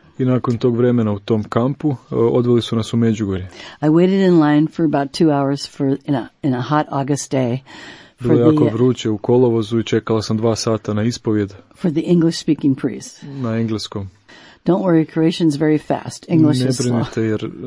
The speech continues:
Speaker 1: ispovjed na hrvatskom brže ide.
Speaker 2: <laughs> You can get Croatian right away. When I'm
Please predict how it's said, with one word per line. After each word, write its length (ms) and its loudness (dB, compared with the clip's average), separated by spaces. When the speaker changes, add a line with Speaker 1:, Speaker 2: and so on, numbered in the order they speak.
Speaker 1:
ispovjed 420 2
na 60 2
hrvatskom 420 2
brže 300 0
ide. 280 -2
Speaker 2:
<laughs> 60 -20
You 220 -2
can 140 0
get 240 -2
Croatian 420 -2
right 100 -2
away. 200 -8
When 180 2
I'm 160 2